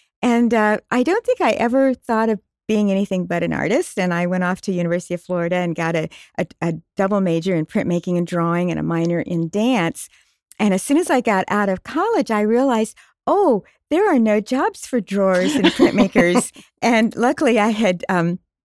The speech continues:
Speaker 1: worked at the, uh, a-, as the adver-, the, uh, artist, uh, for the advertising department at our, uh, college newspaper, which was
Speaker 2: Mm-hmm.
Speaker 1: a pretty big, uh, de-, big newspaper. And so I had some skills as a paste-up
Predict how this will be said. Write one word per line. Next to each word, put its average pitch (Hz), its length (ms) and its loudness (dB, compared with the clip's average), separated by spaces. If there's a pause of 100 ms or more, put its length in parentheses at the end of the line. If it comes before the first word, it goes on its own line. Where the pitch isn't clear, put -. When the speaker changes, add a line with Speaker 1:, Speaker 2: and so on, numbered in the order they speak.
(440)
Speaker 1:
worked 202 320 0
at 170 220 0
the, 180 240 0
uh, 147 220 0 (120)
a-, 185 240 -4
as 180 240 -4
the 165 360 -4
adver-, 180 180 -2 (160)
the, 165 280 -2
uh, 151 120 -6 (380)
artist, 180 440 -2
uh, 160 200 -2 (100)
for - 180 -6
the 165 120 -4
advertising 180 440 -2
department 165 400 -2
at 151 120 -4
our, 147 220 -6 (580)
uh, 156 240 -4
college 160 440 -4
newspaper, 196 560 0
which 160 200 -6
was 175 100 -2
Speaker 2:
Mm-hmm. 208 180 -2
Speaker 1:
a 202 60 -8
pretty 190 300 0
big, 151 480 -4
uh, 156 160 -4
de-, 156 180 -8 (460)
big 160 200 -6
newspaper. 165 560 -4 (800)
And 220 300 4
so 196 220 0
I 185 100 2
had 214 260 0
some 190 200 -4
skills 175 480 -2
as 156 160 -4
a 156 60 -4 (120)
paste-up 190 560 -2